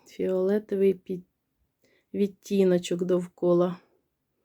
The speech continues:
який розходиться по кожній білосніжній пелюсточці. А ці вусики на кінцях. Краса,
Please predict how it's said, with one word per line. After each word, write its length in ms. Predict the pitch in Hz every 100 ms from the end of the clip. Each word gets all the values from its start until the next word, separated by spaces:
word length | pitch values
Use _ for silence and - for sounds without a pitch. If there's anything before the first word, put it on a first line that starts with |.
| _ _ _ _ _ _ _ _ _ _ _ _ 196
який 80 |
розходиться 680 | 185 185 180 220 220 202 202
по 180 | 185 190
кожній 420 | 185 214 226 208
білосніжній 760 | 190 196 196 - 208 202 202 202
пелюсточці. 1040 | - 196 190 185 185 - 180 - - 196 - _ _
А 100 | 202
ці 240 | 196 214
вусики 760 | 196 196 240 247 202 202 196 180 - _ _ _ _ _ -
на 120 | 190
кінцях. 840 | 185 190 190 - 185 185 185 _ _ _ _ _ _ _ _ _ _ _ _ _ _ _ _ _ _ _ _
Краса, 640 | - 202 208 - 196 185